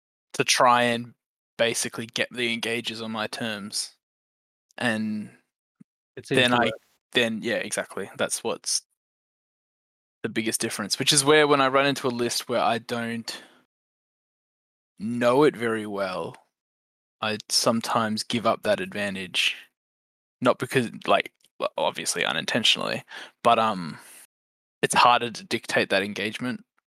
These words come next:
Speaker 1: and the, the terms of the game. And when that goes sideways for that list, um, it tends to fall apart.
Speaker 2: Yeah, that's
Speaker 1: Um,
Speaker 2: fair.
Speaker 1: yeah, so,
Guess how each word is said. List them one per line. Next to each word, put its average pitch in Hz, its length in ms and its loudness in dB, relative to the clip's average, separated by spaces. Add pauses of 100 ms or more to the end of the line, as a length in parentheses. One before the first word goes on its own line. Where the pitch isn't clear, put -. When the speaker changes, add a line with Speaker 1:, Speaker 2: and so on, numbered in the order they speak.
(200)
Speaker 1:
and 104 140 -10
the, 104 80 -6
the 107 140 -10
terms 120 400 -2
of 110 60 -8
the 107 80 -6
game. 120 360 -2 (560)
And 120 100 2
when 123 160 2
that 127 260 2
goes 123 220 2
sideways 110 720 4
for - 120 -4
that 110 200 2
list, 98 560 -6 (680)
um, 92 500 -2 (580)
it - 100 -4
tends 110 240 2
to - 60 2
fall - 160 -6
apart. - 320 4 (1800)
Speaker 2:
Yeah, 190 140 -6 (200)
that's - 200 -6
Speaker 1:
Um, - 60 -16
Speaker 2:
fair. 147 180 0 (440)
Speaker 1:
yeah, - 180 -4 (300)
so, - 280 -4